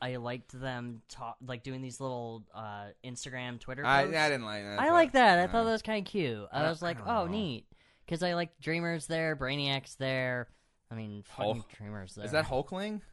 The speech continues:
Speaker 2: No, wait,
Speaker 1: No,
Speaker 2: no, it's
Speaker 1: that's
Speaker 2: Marvel.
Speaker 1: Brainiac.
Speaker 2: He looks like Hulkling. With,
Speaker 1: He
Speaker 2: even with the
Speaker 1: does.
Speaker 2: uncanny,
Speaker 1: He looks like
Speaker 2: uncanny,
Speaker 1: Homelander.
Speaker 2: even, he, wait,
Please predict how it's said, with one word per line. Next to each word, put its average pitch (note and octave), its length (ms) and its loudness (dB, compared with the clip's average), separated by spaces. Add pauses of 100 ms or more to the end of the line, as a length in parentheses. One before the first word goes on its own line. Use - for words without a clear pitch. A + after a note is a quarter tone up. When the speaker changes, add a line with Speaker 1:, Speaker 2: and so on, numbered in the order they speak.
(200)
Speaker 2:
No, B2 120 2
wait, B2 80 4
Speaker 1:
No, D#3+ 80 6
Speaker 2:
no, E3+ 80 8
it's D#3+ 80 8
Speaker 1:
that's D3 100 2
Speaker 2:
Marvel. E3 480 2
Speaker 1:
Brainiac. C3+ 140 -4
Speaker 2:
He E3 80 2
looks F3+ 160 0
like G#3 120 4
Hulkling. F3 460 4
With, A#2 100 -4
Speaker 1:
He E3 120 -2
Speaker 2:
even A3 140 2
with A3 120 4
the G#3+ 60 0
Speaker 1:
does. G3+ 100 0
Speaker 2:
uncanny, G3+ 300 -2
Speaker 1:
He E3+ 280 -4
looks B3 140 4
like A#3+ 140 6
Speaker 2:
uncanny, A3+ 280 6
Speaker 1:
Homelander. A#2 440 -2
Speaker 2:
even, D3 200 0 (140)
he, - 160 -2
wait, C#3 280 -4